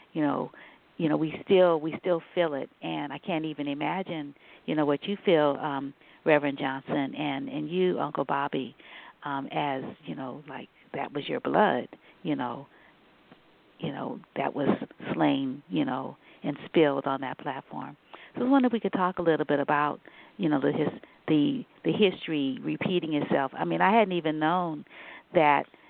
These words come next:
um, that Peroni had his,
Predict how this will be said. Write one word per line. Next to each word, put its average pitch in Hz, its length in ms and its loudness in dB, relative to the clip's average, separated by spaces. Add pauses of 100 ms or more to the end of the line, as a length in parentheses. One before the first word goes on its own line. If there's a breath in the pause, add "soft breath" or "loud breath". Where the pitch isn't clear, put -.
(220 loud breath)
um, 147 380 -2 (500)
that 160 240 4 (180)
Peroni 160 640 2
had 156 220 2
his, 143 140 4